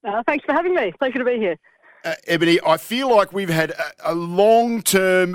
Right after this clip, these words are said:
Speaker 2: footy versus media, uh, relationship. I was there the day that you had finished your first season at Adelaide University Football Club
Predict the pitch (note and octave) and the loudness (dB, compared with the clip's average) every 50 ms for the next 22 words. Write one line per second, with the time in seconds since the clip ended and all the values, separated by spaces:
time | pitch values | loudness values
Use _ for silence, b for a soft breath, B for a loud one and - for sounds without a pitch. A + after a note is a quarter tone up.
0 | - - - - - - G#3 G#3+ G3+ G3 F#3+ F#3+ F3 C#3+ E3+ F#3 F#3 E3+ - C#3 | -10 -12 -12 -12 -6 -2 -2 0 0 0 -2 -2 -2 2 4 4 4 4 2 0
1 | D#3+ D3+ C3+ D#3+ E3+ F3 F3 E3 E3 D#3+ D#3 D3 C#3 C#3 C3+ C#3+ C#3+ C3+ B2+ B2+ | -2 -2 -2 -2 0 0 0 0 0 2 2 2 2 0 -2 0 0 0 0 0
2 | C#3 C3+ C#3 D3 D#3 D#3+ - - D#3+ C#3+ - D3 C#3+ - - D#3+ D3+ G3 A#3 B3+ | -4 -2 0 0 0 0 0 -2 -4 -4 -2 -4 -4 -4 -4 -2 2 2 2 2
3 | B3 C4+ A3+ D#3+ C3+ E3 D#3 D3+ C#3+ B2+ A#2+ C3 D3 B2 - D3+ D3 C3+ A#2 G2+ | 2 -2 -4 -2 0 0 0 2 2 0 2 0 -2 -2 0 0 2 2 2 0
4 | A2 C3 B2+ D3 C#3+ D3 D#3+ E3+ E3 D#3 C3+ - - E3 E3 D#3 - - D3+ C#3 | -2 -2 -2 -4 -6 -4 -4 0 0 0 -2 -2 -8 -4 -4 -4 -2 -2 -2 -2
5 | C3 - - - E3 F3+ G3+ G#3 - - - D#3+ C#3+ B2+ A2+ A2+ A#2+ A2+ A#2+ - | -2 -2 -4 -4 0 2 2 2 0 0 0 0 0 0 0 -4 -4 -4 -6 -6
6 | - C3+ D#3+ F#3+ F3 F3 F#3 F#3+ F3 D#3+ F3+ F3+ E3+ C#3+ C#3+ D3 C#3+ - - C#3+ | -4 -6 -4 -2 0 0 0 0 0 -2 -6 -6 -6 -2 -2 -2 -2 -2 -4 -6
7 | C#3+ C#3+ - - C#3 C#3 _ - B2 A#2 A2+ - - G#2 G2 F#2+ G2+ A2 A#2 | -6 -8 -8 -8 -10 -10 _ -4 -2 -2 -2 -2 -6 -6 -4 -4 -4 -6 -10